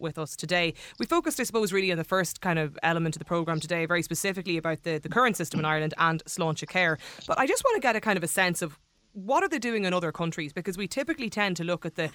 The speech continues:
the more kind of Scandinavian, uh, Nordic countries for, I suppose, best policy, if you like, or best public policy, certainly in, with regards to a number of kind of key social areas. But c-,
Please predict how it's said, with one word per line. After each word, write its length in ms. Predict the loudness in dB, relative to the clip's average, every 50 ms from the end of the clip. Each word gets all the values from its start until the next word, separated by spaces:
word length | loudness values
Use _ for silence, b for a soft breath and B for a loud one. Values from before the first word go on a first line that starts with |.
| B B B B -6
the 80 | -2
more 200 | 0 0 0 0
kind 200 | 0 -2 -2 -4
of 60 | -4 -4
Scandinavian, 840 | -2 -2 0 0 0 0 0 0 0 0 -2 -2 -2 -2 -2 -2 -2 -2
uh, 220 | -2 0 0 0
Nordic 280 | 0 0 0 -2 -2 -4
countries 440 | -2 -2 -4 -2 -2 -4 -4 -4 -2
for, 200 | -2 -2 -2 b b b b b b _
I 40 | -14
suppose, 400 | -10 -6 -4 -4 -4 -4 -8 -12 _ _ _ _ -2
best 560 | -2 -2 -2 -2 -4 -6 -6 -6 -8 -8 -10 _ _ _ _ _ _ _
policy, 520 | -4 0 2 2 4 2 2 0 0 -2
if 100 | -2 -2
you 80 | -2 -2
like, 200 | 0 0 -2 -2
or 60 | 0
best 300 | 0 0 0 0 -2 -2
public 280 | -2 0 0 0 -2 0
policy, 380 | 0 0 0 0 -2 -4 -4
certainly 400 | -2 0 0 0 0 -2 -2 -2
in, 140 | -2 -2 -2 -2
with 180 | -4 -2 -2
regards 360 | 0 4 4 4 4 4 0 -2
to 140 | -2 0
a 20 | 2
number 340 | 4 4 4 4 4 2 2
of 120 | 0 0
kind 180 | 0 0 0 0
of 80 | -2
key 240 | -2 -2 -2 -2 0
social 420 | -2 0 0 0 0 0 0 0
areas. 400 | 2 2 2 2 2 2 0 -2 B B B B B B
But 160 | -2 -2 -2
c-, 80 | -4